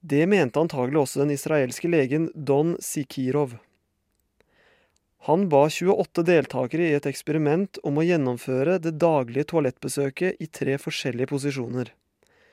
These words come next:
Sittende på et vanlig toalett, sittende på huk på en usedvanlig lite toalett,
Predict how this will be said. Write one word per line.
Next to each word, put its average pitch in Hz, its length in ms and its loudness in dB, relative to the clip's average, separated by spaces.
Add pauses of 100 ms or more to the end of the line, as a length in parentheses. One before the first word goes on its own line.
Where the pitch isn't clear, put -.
(760)
Sittende - 480 -2
på 135 80 2
et 131 80 -6
vanlig 131 380 4
toalett, 156 500 0 (480)
sittende 135 480 -6
på 151 160 0
huk 160 320 -2
på - 160 -2
en 151 80 0
usedvanlig 131 680 0
lite 170 260 -4
toalett, 180 560 -2